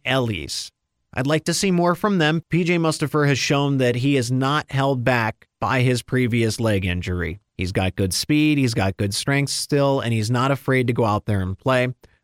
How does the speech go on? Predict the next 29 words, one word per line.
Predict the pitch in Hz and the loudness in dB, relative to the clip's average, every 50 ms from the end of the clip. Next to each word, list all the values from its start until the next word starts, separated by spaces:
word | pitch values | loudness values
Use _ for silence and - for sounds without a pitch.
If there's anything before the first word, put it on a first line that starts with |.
| _ - | _ -4
I | 123 160 | -4 -2
want | 185 202 190 | 0 0 0
to | 180 175 | -2 -2
see | - - 170 156 | 0 0 0 0
Hakeem | 147 143 - 156 147 143 139 123 | 0 0 0 0 0 0 2 2
Beamon | 131 135 131 131 127 123 | 2 2 4 2 2 2
and | 120 117 | 2 2
Devon | 117 117 104 120 117 117 117 117 | 2 2 2 2 0 0 0 0
Ellis | 98 110 117 117 110 117 113 107 104 | 0 0 0 2 2 2 0 0 0
really | 107 110 107 113 113 | 0 0 2 2 2
make | 110 110 107 - | 2 0 0 0
an | 110 101 | 0 -2
impact | 101 101 101 101 - 107 95 95 95 - - | 0 0 -2 -2 -2 -2 -2 -2 -4 -4 -4
in | 101 98 | -4 -2
this | 98 95 - | -2 -4 -4
game | - - 104 101 98 101 98 | -4 -4 -2 -2 -2 -2 -4
so | - - 117 | -2 -2 0
that | 107 110 104 | 0 0 -2
you | 113 110 - | -2 -4 -4
can | - 117 110 | -2 -4 -4
feel | - - 143 135 131 127 131 127 | -4 -2 0 0 2 2 0 -2
more | 127 131 123 120 120 120 | -2 -2 0 0 0 0
reassurance | 113 120 120 117 107 - - - 123 120 117 117 117 117 - - _ - | 0 0 0 0 0 -2 -2 -2 0 0 0 0 -2 -4 -6 -12 _ -6
on | 113 117 120 120 | -4 -2 0 0
this | 117 110 - | -2 -2 -2
defensive | - 120 - 120 117 110 117 107 107 | -4 -4 -2 -2 -4 -2 -4 -4 -2
line. | 117 117 117 117 120 | -2 0 0 0 0
Zane | 110 107 120 135 135 127 | 0 0 0 0 0 0
Durant | 117 104 95 101 113 123 131 - | 0 0 0 0 0 0 0 -4